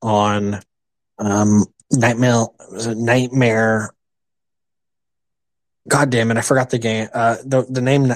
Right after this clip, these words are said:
the word Nightmare is with it. I should really remember the full title. Um, <clears throat> I bought the game, I dumped the C D. Um, the C D, of course, had some game files, but the critical files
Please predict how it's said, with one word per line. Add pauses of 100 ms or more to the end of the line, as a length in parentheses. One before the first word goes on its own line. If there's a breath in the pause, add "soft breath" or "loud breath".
the
word
Nightmare
is
with
it. (260 soft breath)
I
should
really
remember
the
full
title. (640 loud breath)
Um, (100)
<clears throat>
I
bought
the
game, (100)
I
dumped
the
C
D. (600)
Um,
the
C
D,
of
course,
had
some
game
files,
but
the
critical
files